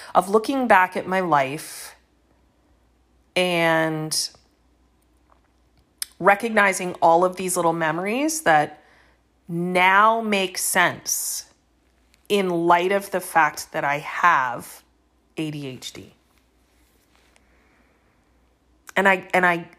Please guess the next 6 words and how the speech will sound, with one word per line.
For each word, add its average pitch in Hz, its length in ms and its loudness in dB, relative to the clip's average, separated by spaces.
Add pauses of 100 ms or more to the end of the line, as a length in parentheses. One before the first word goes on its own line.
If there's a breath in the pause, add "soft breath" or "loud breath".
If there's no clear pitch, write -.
(100)
literally 196 1000 0
grieve 160 680 -8 (540)
for 156 520 2
my 151 180 0
little 156 260 0
self, - 580 -8